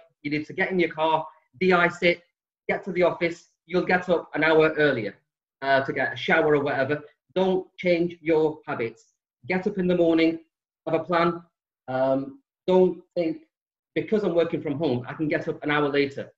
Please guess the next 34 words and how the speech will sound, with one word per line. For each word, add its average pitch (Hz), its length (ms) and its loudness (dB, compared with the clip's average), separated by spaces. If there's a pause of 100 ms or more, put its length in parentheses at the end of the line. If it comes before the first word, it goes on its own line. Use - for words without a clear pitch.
(240)
or 131 80 -4
whatever 135 360 -4
else. 117 240 -6 (400)
Um, 139 420 0
it's - 160 -18
my 156 140 -2
strong 196 340 -2
advice 139 380 -2
to 151 80 -6
you, 139 220 -2 (240)
you 135 180 -12
fall 170 200 0
into 147 160 -6
bad 131 180 -4
habits. - 400 -10 (1900)
Invest 185 380 0
in 208 100 -2
good 214 180 0
technology 185 500 -2
and 139 120 -4
use 170 240 -2
I 160 200 -4
T. 160 420 -8 (340)
Um, 135 460 -4 (920)
so 185 220 2
what 180 260 -6
does 175 120 -8
that 170 200 -2
mean? 127 340 -2 (160)
Um, 139 360 -4 (680)
most 208 360 0
people 220 300 -6
from 185 220 -4
home, 185 460 0